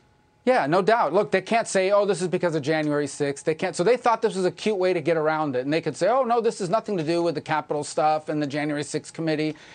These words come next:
This is because of the documents that he retained that he still has. And that's why we went in there, but we didn't find that. But we found all this other things, uh, that we think is, are incriminating." They, they don't know what they were gonna find. That's the point. But I don't, I mean, look, you know this, and I think a lot of people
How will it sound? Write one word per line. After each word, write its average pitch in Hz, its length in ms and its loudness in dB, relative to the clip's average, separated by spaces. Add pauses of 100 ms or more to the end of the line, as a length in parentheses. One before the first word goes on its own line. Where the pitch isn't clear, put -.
(140)
This 247 240 0
is 240 140 2
because 165 420 0
of 185 140 -2
the 202 80 2
documents 196 580 -2
that 147 160 0
he 147 100 0
retained 143 520 -2
that 135 80 -4
he 131 80 -2
still 143 240 2
has. 131 340 -4 (320)
And 156 300 0
that's 202 240 2
why 240 100 4
we 151 140 2
went 135 220 0
in 226 120 0
there, 151 160 2
but 151 300 0
we 156 100 0
didn't 202 160 4
find 180 320 0
that. 160 320 0 (380)
But 185 160 2
we 180 80 0
found 180 320 0
all 214 160 4
this 208 180 -2
other 175 220 0
things, 131 420 -12 (240)
uh, 143 240 0
that 165 180 0
we 170 160 0
think 170 280 -2
is, 151 240 0
are 151 140 2
incriminating." 127 680 -4 (160)
They, 226 160 4
they 220 160 4
don't 277 140 0
know 277 100 4
what 277 160 2
they 156 80 0
were 135 140 -2
gonna 131 160 -6
find. 127 340 -4
That's 208 220 0
the 185 80 -6
point. 196 340 -4 (240)
But 208 220 2
I 180 120 4
don't, 285 300 -2
I 170 60 -2
mean, 185 200 0
look, 165 200 0
you 208 160 2
know 170 200 2
this, 147 280 -2
and 180 80 0
I - 20 -2
think 160 140 -2
a 143 60 0
lot 180 180 2
of 165 80 -10
people 165 440 0